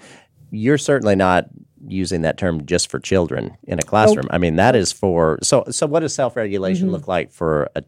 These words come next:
Speaker 1: student or for an adult?
Speaker 2: Uh, well, so let me just talk about the, the students for a moment. What self-regulation would look like for a student is,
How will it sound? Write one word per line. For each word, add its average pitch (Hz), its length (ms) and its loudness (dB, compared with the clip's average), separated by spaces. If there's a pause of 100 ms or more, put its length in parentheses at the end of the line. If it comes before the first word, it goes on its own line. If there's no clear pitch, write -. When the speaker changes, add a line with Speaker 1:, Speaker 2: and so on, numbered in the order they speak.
Speaker 1:
student 170 480 2 (140)
or 101 420 2
for 92 720 0
an 92 100 -4
adult? 76 340 -4 (600)
Speaker 2:
Uh, 220 440 4
well, 269 640 6
so 247 160 6
let 254 80 6
me 254 100 8
just 233 240 0
talk 233 160 2
about 220 280 2
the, 214 280 4
the 208 140 2
students 214 440 2
for 190 140 0
a 180 60 2
moment. 180 320 -2
What 220 200 4
self-regulation 214 760 4
would 190 180 0
look 202 200 0
like 196 300 2
for 190 420 2
a 185 120 -6
student 185 580 0
is, 185 340 0